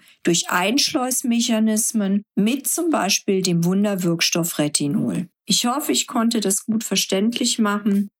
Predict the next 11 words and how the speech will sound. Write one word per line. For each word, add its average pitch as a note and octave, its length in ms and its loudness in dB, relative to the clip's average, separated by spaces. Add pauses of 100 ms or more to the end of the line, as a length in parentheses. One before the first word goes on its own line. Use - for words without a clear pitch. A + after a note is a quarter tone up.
(120)
und F#3 640 0
freue A#3+ 560 0
mich, D4 280 2
euch - 200 -4
beraten G3 540 0
zu A3+ 180 -2
dürfen, G#3 680 0 (400)
damit F3+ 460 0
ihr F#4 240 0
zu D4+ 360 0
Hause, F3 600 -2